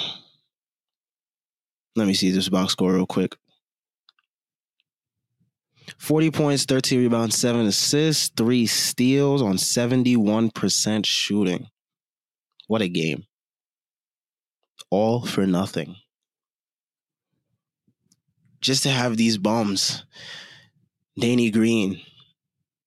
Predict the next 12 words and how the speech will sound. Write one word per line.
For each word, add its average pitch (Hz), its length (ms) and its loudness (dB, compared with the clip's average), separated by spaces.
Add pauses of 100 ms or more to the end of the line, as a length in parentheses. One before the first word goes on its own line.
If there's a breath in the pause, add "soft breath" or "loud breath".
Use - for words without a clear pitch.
(1080)
eight 120 220 0
points, - 640 -2 (1300)
two 127 120 2
for 117 140 -2
five 110 340 0
from 98 180 0
three. 98 260 2
I 87 40 0
mean, 92 140 2
that's 98 220 -2
decent. 113 400 -2 (840)
But 120 300 -2